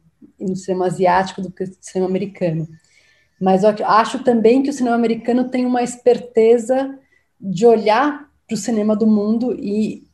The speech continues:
permitir que ele seja incorporado, né, assim,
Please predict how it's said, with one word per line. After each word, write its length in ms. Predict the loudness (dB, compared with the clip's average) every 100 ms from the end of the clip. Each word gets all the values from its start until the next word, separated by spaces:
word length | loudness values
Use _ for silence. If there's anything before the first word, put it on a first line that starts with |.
| _ _ _
permitir 420 | 2 2 2 -4 -4
que 80 |
ele 80 | -4
seja 340 | 0 2 4 2
incorporado, 960 | -2 -6 -2 2 4 4 2 0 -8 -8
né, 260 | -4 -2 -2
assim, 420 | -4 -4 -4